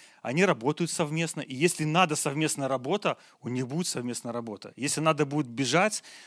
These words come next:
в дистанцию какую-то, да, когда человек бежит, у него руки вместе с ногами работают синхронно. Не дай бог, руки вместе с ногами будут работать несинхронно. Этот человек никуда не стронется и не побежит.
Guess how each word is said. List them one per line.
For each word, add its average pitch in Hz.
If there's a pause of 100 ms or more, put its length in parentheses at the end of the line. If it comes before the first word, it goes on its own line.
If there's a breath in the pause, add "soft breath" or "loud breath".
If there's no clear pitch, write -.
(120)
в 120
дистанцию 175
какую-то, 120
да, 117
когда 117
человек 143
бежит, 139
у 143
него 143
руки 147 (300 loud breath)
вместе 139
с -
ногами 151
работают 143
синхронно. 143
Не 147
дай 220
бог, 143 (460 soft breath)
руки 170
вместе 143
с -
ногами 156
будут 131
работать 135
несинхронно. 123
Этот 104
человек 143
никуда 131
не 131
стронется 170
и -
не 120
побежит. 147